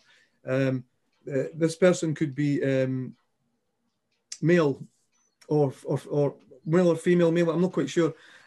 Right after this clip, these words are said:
Um, and then, so, so, so anyway, I could tell, um, by their age group,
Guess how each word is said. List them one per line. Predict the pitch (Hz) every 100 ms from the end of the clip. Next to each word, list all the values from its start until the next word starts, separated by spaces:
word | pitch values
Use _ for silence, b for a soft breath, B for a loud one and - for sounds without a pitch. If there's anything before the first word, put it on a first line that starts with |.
| _
Um, | 143 143 143 143 147 135 _ b b b b
and | 151 160
then, | 202 185 - -
so, | - 180 175 151
so, | 143 - -
so | - 190
anyway, | 190 151 B B B _ _ _ _ -
I | 156
could | 185 -
tell, | 220 220 190 - - 147
um, | 151 151 143
by | 135 151 147
their | 147
age | 180 185
group, | 156 170 165